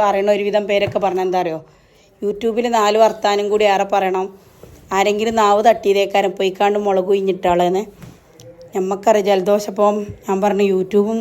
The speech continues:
ഒന്നും ഇല്ലാത്തൊരു താത്ത എൻ്റെ അടുത്ത് അവിടെ ഇരിക്കുന്നുണ്ട്. ആ താത്താക്ക് എൻ്റെ അത്രയും കോറ്റില്ല.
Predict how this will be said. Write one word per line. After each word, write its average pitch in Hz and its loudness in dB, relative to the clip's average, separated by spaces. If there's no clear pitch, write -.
ഒന്നും 196 -2
ഇല്ലാത്തൊരു 214 2
താത്ത 196 0
എൻ്റെ 190 -2
അടുത്ത് 180 -2
അവിടെ 180 0
ഇരിക്കുന്നുണ്ട്. 170 -6
ആ - 2
താത്താക്ക് 202 2
എൻ്റെ 190 2
അത്രയും 185 0
കോറ്റില്ല. 170 -4